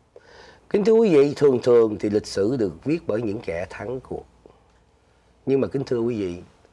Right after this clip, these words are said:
lịch sử trong cái tên gọi của nó cũng chỉ là lịch sử,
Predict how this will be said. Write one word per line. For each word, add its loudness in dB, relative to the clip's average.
lịch -2
sử -8
trong 0
cái -2
tên 0
gọi -4
của -8
nó -8
cũng -10
chỉ -10
là -10
lịch -14
sử, -16